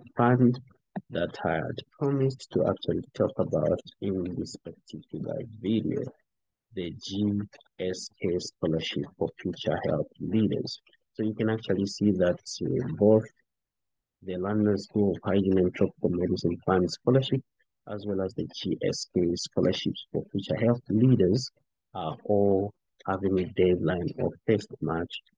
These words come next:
twenty twenty-three. So there is a lot of time for one to actually be able to submit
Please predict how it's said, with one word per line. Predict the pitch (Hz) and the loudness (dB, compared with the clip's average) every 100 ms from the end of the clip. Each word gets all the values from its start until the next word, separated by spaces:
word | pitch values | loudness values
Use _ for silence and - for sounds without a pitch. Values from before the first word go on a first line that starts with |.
| _ | _
twenty | - 87 87 82 - | -12 -12 -12 -14 -12
twenty-three. | - 80 - - _ - 78 69 - _ _ _ | -12 -12 -14 -18 _ -12 -10 -12 -18 _ _ _
So | - 82 | -12 -10
there | 90 98 104 | -4 0 0
is | 92 - - _ | -2 -8 -18 _
a | 85 | -12
lot | 90 87 92 - | -6 -6 -6 -6
of | 80 - - | -10 -10 -14
time | - 101 101 104 - _ _ _ _ _ _ | -4 0 0 -2 -6 _ _ _ _ _ _
for | 92 | -8
one | 82 90 90 87 - | -4 -2 -2 -2 -4
to | - 90 | -4 -4
actually | - - 80 - | -4 -4 -2 0
be | 80 | 0
able | 80 82 | 2 0
to | - - | 0 -6
submit | - - 107 170 - 165 | -4 -4 -2 0 2 2